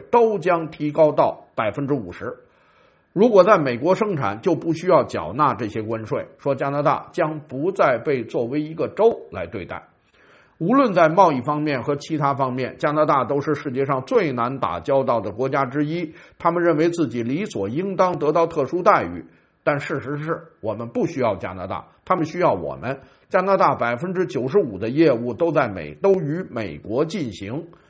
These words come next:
而我们与加拿大的情况恰恰相反。他发了这么一个帖子啊。首先这个帖子呢，我用四个字来说，胡说八道，就可以就，就这么讲。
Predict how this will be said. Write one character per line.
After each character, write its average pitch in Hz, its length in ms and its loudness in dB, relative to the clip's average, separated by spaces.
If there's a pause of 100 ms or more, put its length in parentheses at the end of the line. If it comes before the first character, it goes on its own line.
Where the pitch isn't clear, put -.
(140)
而 170 240 6
我 110 160 2
们 147 160 -2
与 110 120 -4
加 139 180 0
拿 143 160 0
大 131 160 0
的 101 100 -6
情 101 200 -14
况 110 240 -8 (100)
恰 120 180 -8
恰 92 120 -10
相 98 220 -14
反。 - 160 -18 (420)
他 113 120 -10
发 143 200 -2
了 143 140 -2
这 135 80 0
么 113 100 -6
一 123 120 -4
个 127 100 -4
帖 64 320 -14
子 - 80 -14
啊。 - 280 -16 (2000)
首 180 200 -2
先 240 200 4
这 226 100 2
个 143 100 -2
帖 - 260 -10
子 80 120 -16
呢， 92 240 -12 (840)
我 139 140 -2
用 185 160 0
四 180 240 -2
个 147 120 2
字 151 240 -2
来 71 180 -12
说， 69 300 -16 (420)
胡 180 540 2
说 113 500 -4
八 - 200 -12
道， - 140 -16 (840)
就 170 180 6
可 160 260 4
以 196 120 0
就， 110 160 -6 (160)
就 123 160 0
这 104 100 -8
么 82 140 -12
讲。 - 160 -18